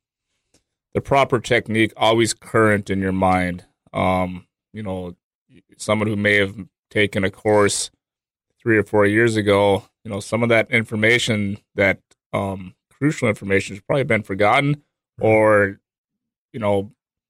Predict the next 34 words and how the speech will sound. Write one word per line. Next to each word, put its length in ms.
they 160
didn't 280
kinda 840
incorporate 680
it 280
into 520
the 100
way 220
they 180
ride. 420
So, 500
you 60
know, 220
I 80
feel 220
like, 220
you 140
know, 180
re-, 360
it 280
being 300
kind 220
of, 160
uh, 380
repetitively 1040
just 260
being, 460
um, 300
exposed 540
to 60
them 200
would 140
be, 320
uh, 100